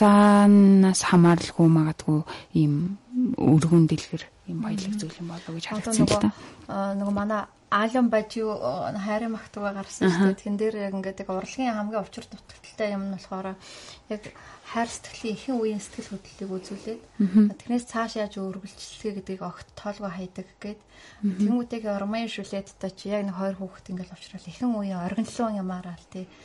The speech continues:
Speaker 1: Мгм.
Speaker 2: Ингээд уучраад, а, тэгэхээр цаашаагаа ингээд тэр хоёр амьдэрсэн бол яг асуудлууд гарч ирнэ шүү дээ.
Speaker 1: Мгм.
Speaker 2: Тэрийг бол ингээд орхиод явчихдаг гэтэл, ам, хайр сэтгэлийн хамгийн чухал юм тэр ихэнх үеийн сэтгэл хөдлөлөөсөө илүүтэй цаашдаа энэ хоёр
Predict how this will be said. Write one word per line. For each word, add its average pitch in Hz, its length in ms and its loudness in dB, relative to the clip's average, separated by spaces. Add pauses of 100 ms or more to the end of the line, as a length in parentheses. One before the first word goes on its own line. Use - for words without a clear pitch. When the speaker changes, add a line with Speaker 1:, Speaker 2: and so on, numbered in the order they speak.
(120)
Speaker 1:
Мгм. 202 320 6
Speaker 2:
Ингээд - 160 -10
уучраад, 202 360 -14 (360)
а, 190 40 -10
тэгэхээр 202 280 -12
цаашаагаа 247 560 -2
ингээд 196 220 -8 (100)
тэр 190 160 -12
хоёр 185 160 -8
амьдэрсэн 185 480 -8
бол 180 160 -10
яг 185 240 -14
асуудлууд - 500 -12 (220)
гарч 190 160 -12
ирнэ 208 160 -4
шүү 208 160 0
дээ. 190 120 8
Speaker 1:
Мгм. 202 200 8
Speaker 2:
Тэрийг 226 200 -4
бол 220 200 -6
ингээд 175 200 -8
орхиод 190 280 -14
явчихдаг - 400 -18
гэтэл, - 320 -20 (600)
ам, 190 480 -6
хайр 226 240 -4
сэтгэлийн - 460 -8
хамгийн 202 260 -2
чухал - 320 -16
юм 190 160 -6
тэр 185 160 -10
ихэнх 233 320 -4
үеийн 202 240 -6
сэтгэл - 400 -12
хөдлөлөөсөө 190 520 -14 (120)
илүүтэй 214 340 -12 (680)
цаашдаа 247 640 -2
энэ 220 160 -2
хоёр 202 220 0